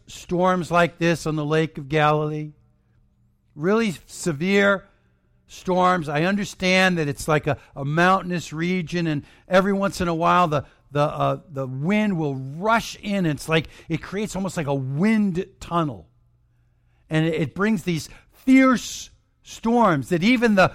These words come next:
most experienced fishermen or sailors like these men are just terrorized by it. And it happens today,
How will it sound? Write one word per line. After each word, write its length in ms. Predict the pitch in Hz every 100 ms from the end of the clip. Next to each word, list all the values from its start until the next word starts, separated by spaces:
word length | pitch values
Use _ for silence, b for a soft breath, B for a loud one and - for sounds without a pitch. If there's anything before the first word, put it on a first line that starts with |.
| B
most 380 | 185 226 269 -
experienced 1000 | 233 - - - 240 247 220 180 - - b b b b b _
fishermen 720 | - 254 - 226 180 143 131
or 100 | 135
sailors 680 | - 220 247 262 185 139
like 260 | 165 165 -
these 320 | 202 220 139
men 340 | 185 214 170 b b b b _
are 160 | 196 196
just 500 | - 233 - - -
terrorized 840 | - 285 359 359 285 185 160 -
by 160 | 180 196
it. 80 |
And 120 | 269 339
it 80 |
happens 500 | 269 311 320 359 311
today, 640 | - 359 381 392 392 330